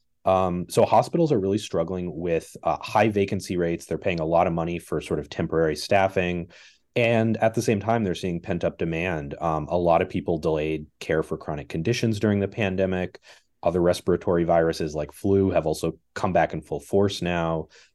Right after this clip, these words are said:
Um, and then on the back end, you know, nursing homes have their own staffing issues and, and have had to limit their capacity. So a lot of hospitals can't discharge patients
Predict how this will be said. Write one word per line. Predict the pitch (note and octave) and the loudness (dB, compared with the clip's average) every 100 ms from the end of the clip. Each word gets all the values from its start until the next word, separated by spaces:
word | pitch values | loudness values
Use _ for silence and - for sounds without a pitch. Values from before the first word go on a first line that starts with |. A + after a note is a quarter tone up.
| - | -6
Um, | F2+ F2 | -2 0
and | F#2 | 2
then | A#2+ | 4
on | A#2 | 6
the | G2+ | 4
back | F2 E2+ - | 4 2 0
end, | E2+ D#2 D#2+ | -2 -2 -6
you | - E2+ | -6 -4
know, | |
nursing | E2 F2+ G2 G#2 E2+ | -2 0 0 0 0
homes | D2+ D2 D2 | -4 -6 -4
have | F2+ | 0
their | F2 F#2 | 0 2
own | C3 | 2
staffing | C3+ - D2 D2 | 2 0 0 -2
issues | C#2 - D2+ D2 D2 - | -10 -8 -6 -6 -8 -8
and, | E2+ D#2 D2 | -6 -6 -6
and | E2 D#2+ | -6 -6
have | D#2+ | -2
had | E2+ E2 | -2 0
to | D#2+ | -2
limit | D#2 E2+ F#2 | -2 0 0
their | E2 C#2+ | 0 -2
capacity. | - - D#2 C#2+ - D2 C#2+ - - - _ | -6 -2 -2 -2 -6 -6 -6 -10 -18 -20 _
So | - G#2+ | 0 4
a | |
lot | G#2+ G2+ | 6 4
of | |
hospitals | F2 E2+ - F#2 E2+ | 4 2 2 -2 -2
can't | - F2 D#2 E2+ | -4 -8 -8 -6
discharge | F2 - G2+ F#2 | -6 -2 0 0
patients | - F2+ - F2+ E2+ | 0 0 0 -2 -4